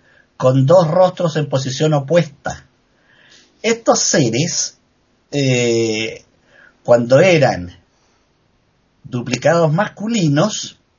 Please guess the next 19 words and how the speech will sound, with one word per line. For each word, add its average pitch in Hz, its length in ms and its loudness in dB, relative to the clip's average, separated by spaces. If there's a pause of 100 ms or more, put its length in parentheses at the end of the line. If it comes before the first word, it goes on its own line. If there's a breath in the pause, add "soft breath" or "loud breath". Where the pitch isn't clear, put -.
(1400)
era 113 320 -4
el 95 180 -12
género 104 340 -6
masculino. 131 720 -2 (720 soft breath)
Cuando 127 300 2
era 202 460 4
duplicado 139 880 0 (840)
de 113 100 -6
mujer, 277 540 -2 (320)
dos 104 240 -4
vaginas, 220 720 -4 (260)
era 127 460 -2 (480)
el 101 160 -12
género 117 440 -2
femenino. 151 720 0 (640 soft breath)
Y 123 120 -4
estaba 165 360 2
el 165 80 4
andrógino, 131 960 -2